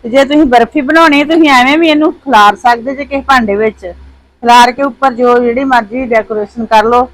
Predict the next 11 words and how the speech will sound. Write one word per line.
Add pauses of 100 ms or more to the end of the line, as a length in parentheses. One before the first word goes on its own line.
(360)
ਪਰ
ਬੱਚੇ
ਕਹਿੰਦੇ
ਰੋਲ
ਬਣਾ
ਦਿਓ,
ਤਾਂ
ਆਪਾਂ
ਰੋਲ
ਬਣਾਵਾਂਗੇ
ਇਹਦੇ।